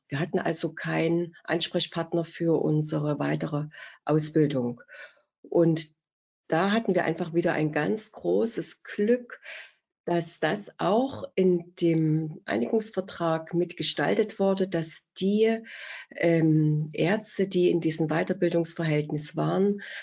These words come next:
von Krankenhäusern übernommen wurden, beziehungsweise die Auszubildenden wurden bestimmten Krankenhäusern zugeordnet,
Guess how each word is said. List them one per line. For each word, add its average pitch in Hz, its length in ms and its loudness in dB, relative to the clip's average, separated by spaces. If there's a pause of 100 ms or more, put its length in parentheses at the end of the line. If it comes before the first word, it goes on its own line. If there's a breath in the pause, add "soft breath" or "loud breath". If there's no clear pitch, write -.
(100)
von 165 760 0 (880 loud breath)
Krankenhäusern 160 1160 0 (200)
übernommen 160 420 4
wurden, 247 220 2
beziehungsweise 190 720 0
die - 180 0
Auszubildenden 190 1000 0
wurden 175 240 -2
bestimmten 196 460 -2
Krankenhäusern 165 840 -2
zugeordnet, 139 960 -4